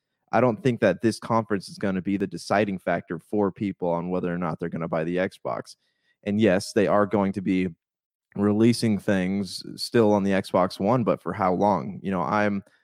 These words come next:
like I said, I'm an Xbox person, so I'm gonna buy this console regardless, but I also know that I need it if I wanna keep playing Xbox games because it,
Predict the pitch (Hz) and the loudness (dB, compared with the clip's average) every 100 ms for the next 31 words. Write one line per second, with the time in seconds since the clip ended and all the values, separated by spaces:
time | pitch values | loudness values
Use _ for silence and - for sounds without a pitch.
0 | _ _ _ - 110 113 101 113 98 104 | _ _ _ 0 2 2 0 2 2 2
1 | 98 113 - 98 90 - 85 - 92 80 | 2 0 2 2 0 -4 -6 -6 -4 -2
2 | 101 101 95 - 98 98 95 92 92 - | 0 0 0 2 4 4 2 -2 -6 -4
3 | - 95 - 90 85 - _ _ _ _ | -4 -4 -2 -4 -4 -6 _ _ _ _
4 | 95 85 107 131 92 85 92 - 101 101 | -8 0 2 2 0 -2 -2 0 2 4
5 | 101 110 - 107 101 98 95 90 92 98 | 4 2 0 -2 0 0 0 -2 -4 -4
6 | 113 123 101 95 95 92 95 92 95 107 | -2 -2 -2 -2 -2 -2 -2 -4 -6 -8
7 | 87 - 92 87 101 - 104 87 - 76 | -8 -6 -6 -4 -6 -4 -4 -4 -6 -10
8 | 78 80 90 95 92 | -10 -10 -6 -4 -4